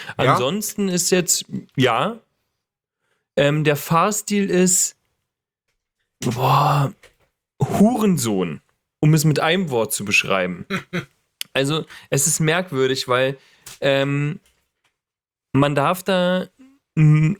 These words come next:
Speaker 2: äh, neunzig fahren, so außerhalb von geschlossenen Ortschaften
Speaker 1: In der
Speaker 2: und auch
Speaker 1: Ortschaft
Speaker 2: auf, äh,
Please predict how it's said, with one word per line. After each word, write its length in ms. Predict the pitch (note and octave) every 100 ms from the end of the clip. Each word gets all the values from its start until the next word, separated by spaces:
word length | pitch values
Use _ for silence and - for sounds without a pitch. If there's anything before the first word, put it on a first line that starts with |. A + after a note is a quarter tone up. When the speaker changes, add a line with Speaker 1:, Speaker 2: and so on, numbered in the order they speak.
| -
Speaker 2:
äh, 80 | D3+ D3 -
neunzig 720 | F3 C#3+ C3+ F3 G3 A3 -
fahren, 600 | - G#3 A3 A3+ A#3+ A#3 -
so 220 | - G#3
außerhalb 500 | F#3 E3+ F3+ F3+ F#3
von 180 | F#3 F3+
geschlossenen 540 | F3+ - F#3 F#3 F#3 F3+
Ortschaften 600 | E3 F#3+ - G3 - E3+
Speaker 1:
In 100 | E3+
der 100 | D#3+
Speaker 2:
und 60 |
auch 40 | C#3
Speaker 1:
Ortschaft 180 | B2+
Speaker 2:
auf, 80 |
äh, 40 | -